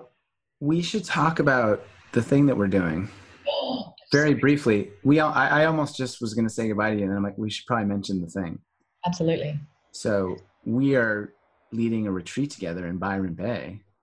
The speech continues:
Speaker 1: in
Speaker 2: Mm-hmm.
Speaker 1: August.
Speaker 2: Mm-hmm.
Speaker 1: And
Speaker 2: Yeah.
Speaker 1: what do
Speaker 2: I'm
Speaker 1: you
Speaker 2: so
Speaker 1: wanna say
Speaker 2: stoked.
Speaker 1: about that?
Speaker 2: Well, we're gonna probably be, I guess, unpacking the things that we've unpacked to a whole different level and giving one-on-one live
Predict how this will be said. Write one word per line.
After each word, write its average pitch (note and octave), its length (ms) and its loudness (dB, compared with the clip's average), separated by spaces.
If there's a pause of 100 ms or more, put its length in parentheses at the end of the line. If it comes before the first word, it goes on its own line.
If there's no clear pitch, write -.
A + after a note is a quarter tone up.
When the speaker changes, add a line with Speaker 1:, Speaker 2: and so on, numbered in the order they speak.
(140)
Speaker 1:
in F3 140 2
Speaker 2:
Mm-hmm. - 220 0 (580)
Speaker 1:
August. - 560 -8 (440)
Speaker 2:
Mm-hmm. F#3+ 360 -2 (720)
Speaker 1:
And G2+ 340 -2
Speaker 2:
Yeah. F#3 120 4 (520)
Speaker 1:
what A#2 200 -8
do E3+ 60 2
Speaker 2:
I'm F3 120 4
Speaker 1:
you - 40 4
Speaker 2:
so - 220 -4
Speaker 1:
wanna E3 100 2
say - 160 -12
Speaker 2:
stoked. F#2+ 160 -4
Speaker 1:
about E2+ 200 -14
that? G1+ 200 -14 (580)
Speaker 2:
Well, A#3 160 4
we're B3+ 80 4
gonna C#4 220 2
probably C4+ 480 0
be, G3+ 180 0
I F#3+ 100 0
guess, F3 340 0 (420)
unpacking F3+ 1000 0 (120)
the F3+ 100 2
things F3+ 240 0
that F#3 100 -6
we've F3+ 100 -6 (120)
unpacked E3+ 500 -2
to G3 120 2
a F3 40 2
whole F#3 160 4
different F3+ 320 -2
level F3 300 4
and E3+ 180 2
giving E3+ 380 2 (500)
one-on-one E3+ 800 2
live E3+ 600 2